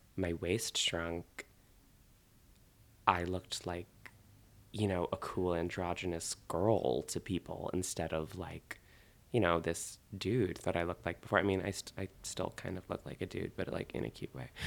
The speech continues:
<laughs> Um, but yeah, people, it, it, it was really just, like, my f-,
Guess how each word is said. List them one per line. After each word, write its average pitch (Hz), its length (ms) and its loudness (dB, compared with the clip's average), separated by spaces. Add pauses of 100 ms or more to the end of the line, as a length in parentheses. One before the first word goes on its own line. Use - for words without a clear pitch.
(200)
<laughs> 113 120 6 (1120)
Um, 92 580 0 (640)
but 87 520 0 (460)
yeah, 143 140 12
people, 117 420 4
it, 107 100 8
it, 104 260 8
it - 40 4
was 95 200 2
really 110 360 2
just, - 240 -4
like, 90 140 0
my 87 140 2
f-, - 260 -6